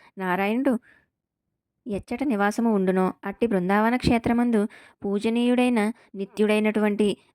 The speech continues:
తులసీ సహితుడైనట్టి శ్రీమన్నారాయణమూర్తిని బ్రహ్మాది సమస్త దేవతలను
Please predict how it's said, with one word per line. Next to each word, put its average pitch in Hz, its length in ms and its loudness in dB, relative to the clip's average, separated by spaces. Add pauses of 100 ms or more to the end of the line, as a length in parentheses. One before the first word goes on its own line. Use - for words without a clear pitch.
తులసీ 208 400 -2
సహితుడైనట్టి 233 800 2
శ్రీమన్నారాయణమూర్తిని 214 1200 0 (840)
బ్రహ్మాది 220 500 0
సమస్త 220 380 0
దేవతలను 202 580 2